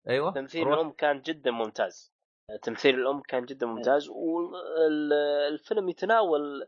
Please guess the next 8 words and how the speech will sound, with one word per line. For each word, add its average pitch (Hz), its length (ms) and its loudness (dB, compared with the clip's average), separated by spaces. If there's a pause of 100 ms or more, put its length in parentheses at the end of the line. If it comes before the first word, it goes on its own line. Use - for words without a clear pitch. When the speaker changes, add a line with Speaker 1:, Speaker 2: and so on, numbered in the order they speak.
(440)
Speaker 2:
قضية 156 420 2
اللي 123 260 -2
هي 139 40 0
قضية، 135 460 -2 (120)
آه، 107 540 0
فقدان 135 600 -2
ال-، 120 180 -2
العذرية. 110 880 0